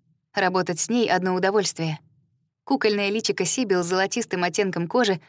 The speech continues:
обрамляет буйная грива каштановых волос. На губах у неё всегда озорная улыбка, а карие глаза проказливо блестят.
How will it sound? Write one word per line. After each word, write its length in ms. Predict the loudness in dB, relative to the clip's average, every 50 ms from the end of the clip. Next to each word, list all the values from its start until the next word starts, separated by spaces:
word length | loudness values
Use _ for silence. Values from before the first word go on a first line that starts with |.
| _ _
обрамляет 540 | -2 0 2 2 2 2 2 2 2 2 2
буйная 400 | 0 0 2 2 2 2 0 0
грива 260 | 2 2 2 2 2
каштановых 640 | 2 0 -2 -2 -2 0 0 0 0 -2 -4 -2 -2
волос. 380 | 0 0 0 -2 -2 -4 -8 -12 _ _ _ _ _ _ _ _ _ _ _ _ _ _ _ _
На 120 | -2 0 2
губах 380 | 2 2 4 4 2 2 0
у 40 | -2
неё 240 | -2 0 0 0 0
всегда 380 | 0 0 -2 0 2 2 2
озорная 380 | 4 2 2 0 0 0 2 2
улыбка, 460 | 4 4 4 2 2 0 -4 -6 -6 -6 _ _ _ _ _ -4
а 120 | -2 0
карие 280 | 2 2 2 2 2 2
глаза 360 | 2 2 2 2 2 2 0
проказливо 500 | 0 -2 -2 0 0 0 2 2 2 2
блестят. 460 | 2 2 0 -2 -2 -2 -4 -6 -6